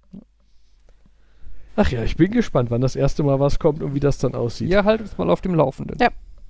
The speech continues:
Speaker 2: So.
Speaker 1: Und, äh, d-,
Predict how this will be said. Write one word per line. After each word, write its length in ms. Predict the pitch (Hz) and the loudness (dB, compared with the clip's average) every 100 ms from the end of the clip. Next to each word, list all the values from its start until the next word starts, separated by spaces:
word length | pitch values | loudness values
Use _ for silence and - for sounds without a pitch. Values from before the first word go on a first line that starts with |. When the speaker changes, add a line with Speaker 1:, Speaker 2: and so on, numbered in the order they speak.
| - - - - - - - _ _ _ _ _ _ _ | -18 -18 -18 -18 -20 -20 -20 _ _ _ _ _ _ _
Speaker 2:
So. 260 | - 170 143 - - - - | -2 2 2 -2 -14 -16 -2
Speaker 1:
Und, 200 | 226 214 - | 0 0 -2
äh, 80 | - | -6
d-, 100 | 160 | -6